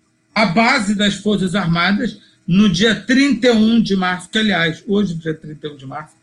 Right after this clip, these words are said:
né, foram até os oficiais legalistas e pediram: "Olha, nos mobilizem porque nós queremos resistir."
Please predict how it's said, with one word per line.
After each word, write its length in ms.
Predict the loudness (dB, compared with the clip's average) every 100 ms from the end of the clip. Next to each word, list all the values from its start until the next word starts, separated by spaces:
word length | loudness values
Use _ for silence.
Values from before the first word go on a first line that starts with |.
| _ _ _
né, 300 | -4 -2 -2 -10 _ _
foram 600 | -20 -2 4 4 4 2 0
até 520 | 0 0 0 0 0
os 200 | 0 2
oficiais 640 | 0 -4 -4 0 0 0
legalistas 840 | 0 0 0 0 0 -2 -4 -4 -4
e 60 |
pediram: 540 | 0 0 0 0 0 0
"Olha, 380 | 0 0 -2 -8 _ _ _ _ 0
nos 380 | 4 6 6 4
mobilizem 760 | 2 4 4 4 4 2 0
porque 300 | -2 -2 0
nós 300 | 0 0 0
queremos 440 | 0 2 0 2
resistir." 680 | 2 0 -2 -6 -8 -14 -18